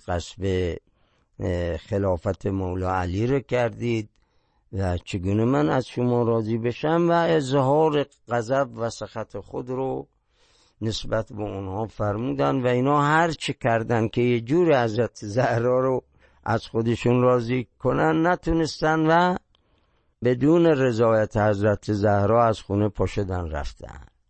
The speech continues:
حالا نظیر این مطالب رو ما اگر بگردیم تو مصادر اهل سنت هم می‌تونیم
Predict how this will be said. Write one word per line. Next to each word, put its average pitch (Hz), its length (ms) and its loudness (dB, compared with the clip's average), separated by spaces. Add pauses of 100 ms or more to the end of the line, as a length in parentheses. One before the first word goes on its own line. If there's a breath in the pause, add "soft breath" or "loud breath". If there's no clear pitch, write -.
(840)
حالا 160 480 4 (100)
نظیر 131 500 0
این 160 300 2
مطالب 127 600 -2
رو 117 140 2
ما 127 220 2
اگر 117 340 0
بگردیم 107 680 -2
تو 135 160 2
مصادر 113 720 0
اهل 127 340 0
سنت 110 580 -4
هم 113 260 0
می‌تونیم 110 680 0